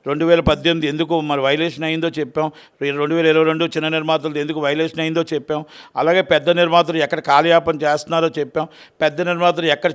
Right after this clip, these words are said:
చర్చలు ఆపేశారో చెప్పాం, ప-, కార్మికులు ఎందుకు వాళ్ళు బాధపడుతున్నారో చెప్పాం, కార్మికులు ఎక్కడ తప్పు జరిగిందో చెప్పాం, అలాగే ఫైటర్స్ది ఎక్కడ తప్పు జరిగిందో వాళ్ళు అంటున్నారు, అది ఎక్కడ జరిగిందో చెప్పాం. కరెక్ట్గా కులంసంగా అన్నీ కూడా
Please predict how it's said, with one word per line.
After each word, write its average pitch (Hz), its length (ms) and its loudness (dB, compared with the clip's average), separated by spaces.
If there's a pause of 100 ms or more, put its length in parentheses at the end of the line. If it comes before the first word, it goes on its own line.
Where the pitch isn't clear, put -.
(100)
చర్చలు 156 240 0
ఆపేశారో 160 480 4
చెప్పాం, 156 440 -2 (340)
ప-, 151 400 4 (100)
కార్మికులు 170 500 6
ఎందుకు 156 480 0 (260)
వాళ్ళు 160 240 4
బాధపడుతున్నారో 156 760 2
చెప్పాం, 160 420 -2 (300)
కార్మికులు 170 500 4
ఎక్కడ 160 480 2 (220)
తప్పు 160 200 2
జరిగిందో 170 380 0
చెప్పాం, 160 400 -2 (340)
అలాగే 170 360 4
ఫైటర్స్ది 160 560 2
ఎక్కడ 151 220 0
తప్పు 160 240 0
జరిగిందో 165 340 2
వాళ్ళు 147 240 8
అంటున్నారు, 151 460 0 (260)
అది 147 200 6
ఎక్కడ 165 200 4
జరిగిందో 165 340 2
చెప్పాం. 160 220 -4 (520)
కరెక్ట్గా 156 360 -2
కులంసంగా 180 600 2
అన్నీ 175 300 4
కూడా 180 300 2